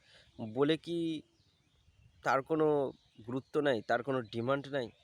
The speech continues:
কেন নিরামিষ খাবার খেলে কি হয়? একটা সিম্পল জিনিস বুঝুন তো,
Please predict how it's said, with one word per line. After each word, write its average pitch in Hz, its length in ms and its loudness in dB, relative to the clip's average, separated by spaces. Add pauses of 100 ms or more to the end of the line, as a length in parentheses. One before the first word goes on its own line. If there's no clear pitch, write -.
(580)
কেন 170 240 2
নিরামিষ 147 380 2
খাবার 151 240 -2
খেলে 151 200 -4
কি 156 160 -4
হয়? 98 180 -6 (800)
একটা 190 160 -4
সিম্পল 202 460 -4
জিনিস 196 260 0
বুঝুন 165 340 0
তো, 208 160 -8